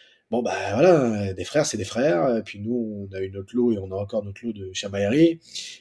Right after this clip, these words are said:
pour être poli. Donc, euh, oui, quand on a nos conseils d'administration, quand on a nos trucs, on, il y a rien d'acquis. Il y a rien d'acquis jamais, mais c'est ce qui fait aussi qu'on va au bout des choses, parce que c'est les seules personnes avec qui on peut se foutre en l'air, violemment, pas physiquement, mais verbalement, on peut aller très, très, très loin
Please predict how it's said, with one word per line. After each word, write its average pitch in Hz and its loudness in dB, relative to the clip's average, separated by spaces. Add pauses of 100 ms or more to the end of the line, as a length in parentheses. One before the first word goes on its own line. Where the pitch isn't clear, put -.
(120)
pour 107 -6
être 110 -8
poli. 160 6
Donc, 120 2
euh, 110 0
oui, 160 8
quand 120 -2
on 117 0
a 113 0
nos 110 -6
conseils 113 -4
d'administration, 117 -2
quand 117 -6
on 110 -6
a 104 -6
nos 107 -10
trucs, 175 2
on, 104 -6
il 107 -14
y 101 -2
a 98 -4
rien 135 4
d'acquis. 156 6
Il - -18
y 101 -10
a 87 -8
rien 107 -6
d'acquis 104 -6
jamais, 127 2
mais 117 -4
c'est 95 -8
ce - -12
qui - -18
fait - -8
aussi - -8
qu'on 104 -14
va 104 -4
au 101 -10
bout 104 -14
des 101 -10
choses, - 0
parce - -12
que - -14
c'est - -4
les 110 -4
seules 156 0
personnes 143 -2
avec 110 -4
qui 160 -8 (600)
on 107 -18
peut 117 -8
se - -4
foutre - -4
en 147 0
l'air, 151 -2 (760)
violemment, 156 2 (160)
pas 104 -4
physiquement, 127 2
mais 113 -2
verbalement, 123 0
on 160 -2
peut 117 -6
aller 107 -4
très, 170 2
très, 147 -2
très - -4
loin 139 2